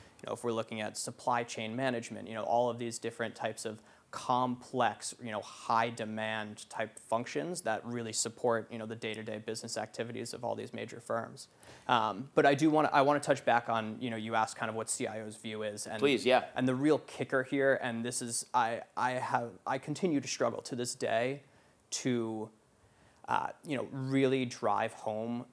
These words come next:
Speaker 1: the volatility associated with this asset class. It's something that,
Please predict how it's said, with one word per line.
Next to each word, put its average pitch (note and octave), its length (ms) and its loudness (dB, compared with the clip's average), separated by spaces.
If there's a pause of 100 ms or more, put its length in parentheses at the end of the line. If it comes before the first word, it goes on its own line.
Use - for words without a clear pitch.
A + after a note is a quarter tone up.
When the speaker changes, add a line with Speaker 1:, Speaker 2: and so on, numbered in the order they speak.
(140)
Speaker 1:
the G#2+ 320 -8
volatility A2+ 800 -4
associated G#2 600 -6
with - 140 -12
this - 160 -8
asset - 340 -8
class. - 400 -8
It's A#2+ 160 -4
something A#2+ 460 -2
that, G#2+ 300 0